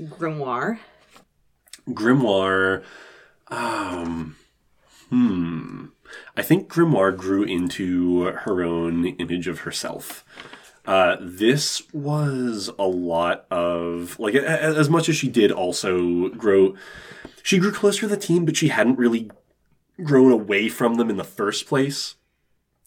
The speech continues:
Speaker 2: And a lot of how she went about solving things in this finale was with really, like, good and really wise and shrewd uses of her powers, was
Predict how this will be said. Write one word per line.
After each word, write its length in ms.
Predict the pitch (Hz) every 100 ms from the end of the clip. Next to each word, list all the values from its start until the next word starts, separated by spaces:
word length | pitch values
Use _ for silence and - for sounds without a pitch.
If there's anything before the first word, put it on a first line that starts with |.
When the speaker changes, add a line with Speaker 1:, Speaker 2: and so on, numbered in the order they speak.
| - -
Speaker 2:
And 120 | 117
a 60 | 117
lot 220 | 101 95
of 100 | 101
how 140 | 117
she 160 | 104 127
went 180 | 107 101
about 440 | 101 98 95 -
solving 560 | - - 90 90 98 95
things 640 | - 95 95 95 95 87
in 200 | 101 95
this 180 | 98 -
finale 520 | - 85 98 98 92
was 440 | 87 92 90 87 - - - - -
with 600 | 104 110 98 - - - -
really, 800 | 87 85 87 92 92 92 90 - _ _ _ - 104
like, 480 | 92 85 - 107 95
good 420 | 101 95 98 98 101 98
and 480 | 92 90 87 87
really 380 | 95 90 95 85 -
wise 540 | 107 104 90 90 98 101
and 100 | 98
shrewd 560 | - - 92 92 98
uses 440 | 92 85 90 117 110
of 100 | 98
her 120 | 90
powers, 760 | - 90 120 92 80 80 80 98
was 540 | 92 90 87 87